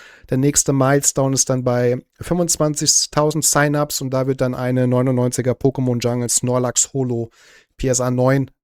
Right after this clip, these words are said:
verkauft im Wert von tausendsechshundert Dollar, wie es hier steht.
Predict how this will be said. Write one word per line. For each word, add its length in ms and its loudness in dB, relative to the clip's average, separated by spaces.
verkauft 500 -4
im 100 -6
Wert 220 -4
von 180 -8
tausendsechshundert 1000 -4
Dollar, 420 -4
wie 40 -10
es 100 -8
hier 100 -8
steht. 360 -4